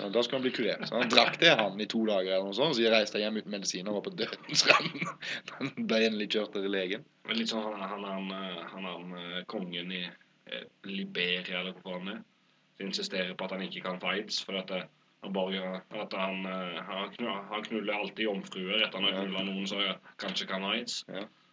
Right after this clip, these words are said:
Speaker 2: Så må man alltid passe på å så høvle over et par jomfruer, eh,
Speaker 1: Ja, men det er ikke han som påstår han kan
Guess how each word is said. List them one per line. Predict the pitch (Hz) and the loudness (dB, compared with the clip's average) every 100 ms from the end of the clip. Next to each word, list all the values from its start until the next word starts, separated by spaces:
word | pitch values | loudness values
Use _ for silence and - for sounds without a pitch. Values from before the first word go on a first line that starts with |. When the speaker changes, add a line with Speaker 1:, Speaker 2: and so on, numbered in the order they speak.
| - | -14
Speaker 2:
Så | 107 | -8
må | 104 | -4
man | 101 101 | -2 0
alltid | 95 107 104 | -2 -2 -2
passe | 101 101 | -2 -4
på | 98 | -2
å | 101 | -2
så | 101 | -2
høvle | 101 90 98 | -2 0 0
over | 90 98 | 0 -2
et | 95 | -2
par | 98 101 | 2 4
jomfruer, | 90 85 98 90 104 | 2 -4 -6 -4 -2
eh, | 101 101 | 2 4
Speaker 1:
Ja, | 143 | 6
men | 143 | 6
det | |
er | 131 | 6
ikke | 120 | 6
han | 113 | 4
som | 117 | 4
påstår | 110 107 113 | 2 2 -2
han | |
kan | 104 | -4